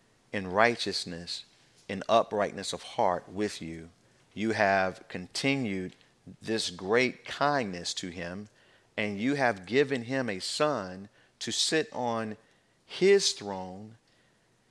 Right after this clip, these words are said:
as it is this day." I love the language, every word, the Holy Spirit's writing, so every jot and tittle means something. Solomon is very humble here. He recognizes that he didn't have to be on the throne,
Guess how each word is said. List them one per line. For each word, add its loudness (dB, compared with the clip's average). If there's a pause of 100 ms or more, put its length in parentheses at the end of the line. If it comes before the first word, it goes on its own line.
(240)
as 4
it -2
is 0
this -6
day." -4
I -10
love 2
the 0
language, -2
every -2
word, 0
the -6
Holy 0
Spirit's -2
writing, 0
so -4
every -2
jot 2
and -10
tittle 0
means -6
something. -8 (380)
Solomon 6
is -2
very 4
humble -2
here. -2
He -2
recognizes 0 (460)
that 4 (160)
he -2
didn't 2
have 0
to -6
be 0
on -4
the -10
throne, -8